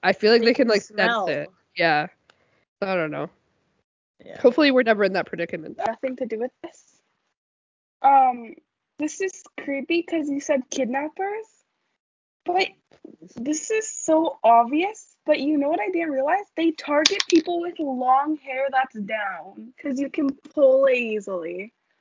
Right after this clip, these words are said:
Speaker 1: Stop,
Speaker 3: So
Speaker 1: I always have
Speaker 3: now
Speaker 1: my
Speaker 3: I'm
Speaker 1: hair down.
Speaker 3: creeped out. Me too. I thought
Speaker 1: Oh.
Speaker 3: I saw this on TikTok. They're like, "If you have long hair and you wear it down, you would be the target for the kidnappers."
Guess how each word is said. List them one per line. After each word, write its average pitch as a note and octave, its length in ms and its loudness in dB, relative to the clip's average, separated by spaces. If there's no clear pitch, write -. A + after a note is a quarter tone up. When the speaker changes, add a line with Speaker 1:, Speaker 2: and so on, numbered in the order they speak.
Speaker 1:
Stop, C4 320 6
Speaker 3:
So C4+ 60 6
Speaker 1:
I B3 100 8
always C#4 220 6
have C#4 80 8
Speaker 3:
now E4+ 80 6
Speaker 1:
my C#4+ 60 6
Speaker 3:
I'm C4+ 100 -2
Speaker 1:
hair A3+ 160 -4
down. G3+ 340 0
Speaker 3:
creeped B3 80 -20
out. A#3+ 460 -4
Me A4 280 0
too. C5 420 4
I B3+ 160 -2
thought A#3+ 220 0
Speaker 1:
Oh. A#3 60 -4
Speaker 3:
I F4 80 -2
saw E4+ 200 -6
this G4 180 -10
on F#4+ 100 -12
TikTok. D#4+ 380 -8
They're D#4+ 120 -10
like, D#4 300 -6
"If D4 140 -8
you D#4 160 -2
have G4 220 -6
long D4 380 -6
hair D#4 220 -6
and D4 140 -2
you D4 100 -6
wear C4 260 0
it A3 160 -2
down, B3 440 -6
you C4 180 -6
would C#4 160 -4
be C#4 180 -4
the B3+ 160 2
target A#3+ 580 0
for A#3+ 140 -4
the A3 80 -4
kidnappers." G3+ 960 -6